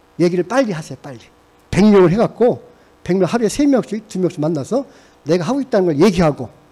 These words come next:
가입을 먼저 시켜놓으세요. 가입, 가입시켜놓고, 에, 그분들이 애용자가 되면은 육만 원 되게끔 빨리 이렇게, 에, 하고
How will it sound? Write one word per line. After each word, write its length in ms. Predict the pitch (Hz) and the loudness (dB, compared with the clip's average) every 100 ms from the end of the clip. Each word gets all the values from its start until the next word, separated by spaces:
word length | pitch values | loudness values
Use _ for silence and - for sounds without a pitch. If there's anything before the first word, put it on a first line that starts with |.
| _ _ _ _ _ _ - | _ _ _ _ _ _ -10
가입을 360 | - 208 185 | -2 0 0
먼저 180 | 185 165 | -4 -6
시켜놓으세요. 480 | 143 - 190 127 107 _ _ _ _ | -10 -10 -10 -10 -16 _ _ _ _
가입, 380 | - - 117 - - _ _ _ _ - | -18 -10 -4 -4 -4 _ _ _ _ -14
가입시켜놓고, 880 | 131 131 - - 180 - 127 165 208 _ _ _ _ | -10 -10 -12 -12 -12 -10 -10 -10 -10 _ _ _ _
에, 60 | 117 | -20
그분들이 540 | - 170 180 143 254 - - _ _ _ - | -10 -6 -4 -2 -4 -6 -14 _ _ _ -2
애용자가 380 | 165 175 160 143 | 0 0 -2 -4
되면은 420 | - 170 320 - - - _ _ - | -2 0 0 -2 -12 -20 _ _ -6
육만 280 | 190 220 196 | -2 2 2
원 100 | 170 | 2
되게끔 460 | 175 170 - 160 | -2 -4 -4 -6
빨리 480 | 160 254 175 135 240 - _ _ | -2 -2 -2 -6 -10 -14 _ _
이렇게, 320 | 127 - 139 | -20 -14 -8
에, 80 | 254 - - _ _ - - _ | -8 -10 -20 _ _ -20 -20 _
하고 420 | - 208 139 277 | -10 -8 -4 -6